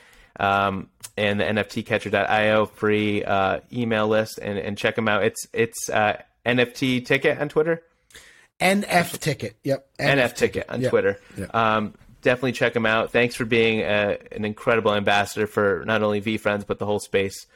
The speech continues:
Speaker 1: Um, yeah, and I can't wait to connect soon.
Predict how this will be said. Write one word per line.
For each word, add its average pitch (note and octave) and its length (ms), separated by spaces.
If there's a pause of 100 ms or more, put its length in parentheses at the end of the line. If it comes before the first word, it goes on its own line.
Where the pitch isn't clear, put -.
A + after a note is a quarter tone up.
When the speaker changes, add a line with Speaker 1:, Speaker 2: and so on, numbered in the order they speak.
(380)
Speaker 1:
Um, G2 460 (420)
yeah, G2+ 300 (180)
and A2 160
I G2+ 200 (200)
can't A2+ 160
wait G#2 140
to G#2 320
connect G#2 300
soon. G2 280